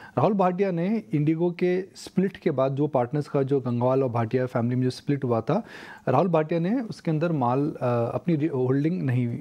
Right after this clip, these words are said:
रिड्यूस करी थी। तो क्या एक चिंता का विषय, मार्केट में अक्सर कहते हैं, "अरे भाई, प्रमोटर बेच रहा है, नहीं, स्टॉक टॉप आउट हो गया।" मुझे नहीं लगता ऐसा है। मुझे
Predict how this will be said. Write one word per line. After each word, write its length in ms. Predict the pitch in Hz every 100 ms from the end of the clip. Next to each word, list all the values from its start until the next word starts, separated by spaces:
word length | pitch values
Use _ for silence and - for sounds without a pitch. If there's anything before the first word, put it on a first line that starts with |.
| -
रिड्यूस 300 | 107 107 107
करी 220 | - 110
थी। 180 | 107 127 - - - - - -
तो 160 | - 190 -
क्या 200 | 190 208
एक 160 | 214 - - - - - - - - _ _ _ _ _ _ _ - - - 151
चिंता 260 | 170 190
का 100 | 185
विषय, 360 | 170 156 170 165 -
मार्केट 280 | 139 139 170
में 180 | 170 170
अक्सर 340 | - - -
कहते 420 | 156 147 - 147 139
हैं, 180 | 131
"अरे 100 | 156
भाई, 140 | 160 165
प्रमोटर 420 | 160 143 139 151
बेच 260 | 139 139 156
रहा 100 | 143
है, 60 |
नहीं, 100 | 151
स्टॉक 260 | - 131 -
टॉप 200 | 123 113
आउट 160 | 120 120
हो 80 | 120
गया।" 180 | 131 135 - - -
मुझे 200 | 139 156
नहीं 140 | 147 165
लगता 280 | 160 -
ऐसा 240 | 139 117 120
है। 160 | 113 - - - -
मुझे 420 | 147 175 170 175